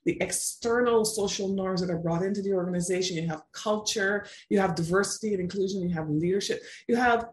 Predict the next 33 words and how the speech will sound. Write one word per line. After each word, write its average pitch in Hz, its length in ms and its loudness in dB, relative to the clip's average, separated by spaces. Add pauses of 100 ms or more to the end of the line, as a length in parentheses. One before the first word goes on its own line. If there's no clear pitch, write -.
(280)
like, - 380 -2 (140)
every 294 580 2
aspect 214 800 -2
of 160 200 0
the 165 100 2
human 190 400 -2
experience - 1080 -2
in 165 120 2
the 151 200 -2 (240)
organizational 170 600 2
setting. 240 440 0 (140)
That's 285 180 0
what 202 100 2
we 190 60 2
focus - 400 -2
on. - 220 -6 (420)
Um, 170 380 2 (300)
and 214 120 2
I 311 220 2
focus 185 500 -2
primarily 156 640 0
on 151 360 -2
things 175 240 -2
that 175 120 0
have 165 200 -2
to 156 100 -6
do 151 160 6
with 143 120 2
leadership, 214 720 0 (300)
employee 180 380 0
engagement 175 600 -2
and 165 100 -6
satisfaction, 214 1080 -2